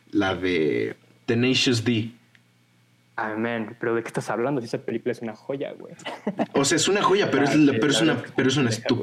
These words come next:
Speaker 1: estupidez, ¿no? Y para
Speaker 2: Es
Speaker 1: mí
Speaker 2: una
Speaker 1: tiene,
Speaker 2: total estupidez.
Speaker 1: tiene una, tiene una nostalgia, como tú dijiste, así enorme en mí, porque,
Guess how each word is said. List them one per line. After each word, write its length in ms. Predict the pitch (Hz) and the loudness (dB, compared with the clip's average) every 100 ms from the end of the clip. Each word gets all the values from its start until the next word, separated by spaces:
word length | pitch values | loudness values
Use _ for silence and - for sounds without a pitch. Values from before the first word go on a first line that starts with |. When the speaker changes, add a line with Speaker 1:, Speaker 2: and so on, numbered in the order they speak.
| 131 | 4
Speaker 1:
estupidez, 240 | 170 127 | 4 2
¿no? 180 | 135 170 - - - | 0 -2 -6 -8 2
Y 100 | - | 2
para 180 | 147 143 | 4 4
Speaker 2:
Es 60 | |
Speaker 1:
mí 80 | 147 | 4
Speaker 2:
una 80 | 151 | 6
Speaker 1:
tiene, 180 | 160 156 | 4 4
Speaker 2:
total 160 | 123 107 | 2 -2
estupidez. 360 | - - - 110 | -8 -14 -6 2
Speaker 1:
tiene 300 | 139 139 135 | 4 6 4
una, 580 | 135 139 131 113 98 - | 4 4 2 0 -2 0
tiene 240 | 131 131 | 2 4
una 220 | 131 135 | 4 4
nostalgia, 560 | 123 104 - 110 107 131 | 2 0 -2 0 0 0
como 200 | 110 98 | 0 -2
tú 120 | 101 | 2
dijiste, 360 | 113 110 107 117 | 2 2 0 0
así 300 | 107 110 110 | 0 0 0
enorme 640 | 110 101 104 104 107 117 | 0 0 0 0 0 -2
en 140 | 101 98 | -2 -2
mí, 100 | 104 | -2
porque, 520 | 104 98 87 69 | -4 -2 -2 -4